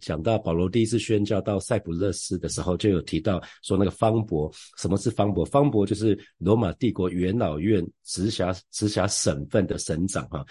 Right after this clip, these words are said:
他的地位就相当于巡抚或者是总督哈，就是巡抚或者总督。那，呃，我们，我们从那个，呃，神学家他们去看哈，那个，呃，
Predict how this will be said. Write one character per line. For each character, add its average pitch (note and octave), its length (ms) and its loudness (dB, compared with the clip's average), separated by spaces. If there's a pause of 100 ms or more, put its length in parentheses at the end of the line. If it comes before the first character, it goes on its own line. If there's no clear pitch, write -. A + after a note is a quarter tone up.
(140)
他 A#2 100 -6
的 B2 80 2
地 A#2+ 280 2
位 A#2 160 4
就 G#2 100 0
相 G#2 180 0
当 G#2 160 2
于 F#2 80 2
巡 F#2 360 -2
抚 D#2+ 280 -4
或 F2+ 120 -4
者 F2+ 100 -6
是 G2 140 -6
总 C2+ 280 -6 (120)
督 D#2+ 200 0
哈， D2+ 180 -4 (200)
就 G#2 80 -4
是 A2 140 -6
巡 G2 200 0
抚 F#2 60 0
或 G2 100 -2
者 F2 120 -2
总 C2+ 280 -6
督。 D#2+ 220 0 (260)
那， F2 320 6 (300)
呃， D#2 420 0 (260)
我 F2 100 4
们， F2+ 440 6 (280)
我 F2 80 0
们 F2+ 120 4
从 F#2+ 220 2
那 A2 140 4
个， F2 520 0 (200)
呃， F2 160 -4
神 A2 200 0
学 A2+ 120 6
家 A2 160 4
他 G#2+ 80 2
们 G2+ 100 4
去 G#2+ 100 0
看 G#2 240 -2
哈， D#2+ 200 -4
那 F2 100 -2
个， E2+ 320 -2 (240)
呃， D#2 280 -4